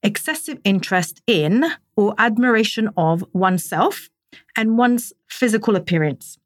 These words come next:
And the synonyms it gives are words like self-love,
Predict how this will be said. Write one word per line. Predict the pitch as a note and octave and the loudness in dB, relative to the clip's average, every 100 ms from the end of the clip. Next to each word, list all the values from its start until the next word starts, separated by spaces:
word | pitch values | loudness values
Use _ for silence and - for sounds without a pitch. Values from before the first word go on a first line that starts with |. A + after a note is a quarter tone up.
| _ - - | _ -20 -4
And | G#3 G3+ | 0 2
the | |
synonyms | G3 E4 D4+ G#3+ F3 D#3+ - | 0 0 2 2 2 0 -2
it | F3+ | -4
gives | F3 D#3+ F3+ F#3 - _ - | 0 0 0 -2 -8 _ -2
are | F#3+ F3+ E3+ E3+ - - - _ _ _ _ _ _ _ | 2 4 4 0 -4 -20 -20 _ _ _ _ _ _ _
words | B3+ A3 A#3+ A3 | -2 2 2 2
like | G#3+ G#3 | 0 0
self-love, | - G#3 G#3 A#3+ C4+ C#4 - | -2 -2 2 4 4 2 -4